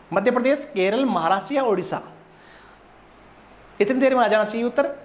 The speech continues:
महाराष्ट्र। Last सवाल है, बीसवाँ सवाल, ट्वेंटी ट्वेंटी श्रृंखला का बीसवाँ सवाल अब आ रहा है। गौतम बुद्ध का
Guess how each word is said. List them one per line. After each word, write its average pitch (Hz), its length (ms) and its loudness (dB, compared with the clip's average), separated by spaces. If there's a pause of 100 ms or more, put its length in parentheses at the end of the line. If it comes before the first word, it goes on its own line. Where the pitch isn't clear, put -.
(140)
महाराष्ट्र। 156 640 0 (2000)
Last 277 460 2
सवाल 185 400 2
है, 220 320 -6 (160)
बीसवाँ 220 500 0
सवाल, 185 400 -2 (340)
ट्वेंटी 196 300 0
ट्वेंटी 190 340 -4
श्रृंखला 185 380 -2
का 196 140 0
बीसवाँ 208 500 0
सवाल 175 240 0
अब 175 240 -2
आ 156 80 0
रहा 156 100 0
है। - 420 -10
गौतम 214 440 2
बुद्ध 196 360 -2
का 156 460 -2